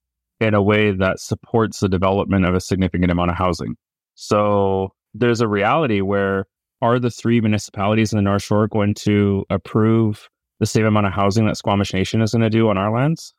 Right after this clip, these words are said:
'Cause I, we're probably gonna build, we could build or potentially build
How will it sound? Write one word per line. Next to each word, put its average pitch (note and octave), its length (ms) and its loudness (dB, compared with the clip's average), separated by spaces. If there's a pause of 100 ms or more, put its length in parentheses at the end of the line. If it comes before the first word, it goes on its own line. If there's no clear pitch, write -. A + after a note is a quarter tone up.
(140)
'Cause G#2+ 160 0 (120)
I, G#2 100 0 (260)
we're A2 140 0
probably A#2 360 0
gonna G2 320 -2 (380)
build, A2 460 2
we G#2 220 2
could D3+ 240 0
build G2 340 2
or G#2+ 60 0
potentially G2+ 420 -2
build F#2 320 -2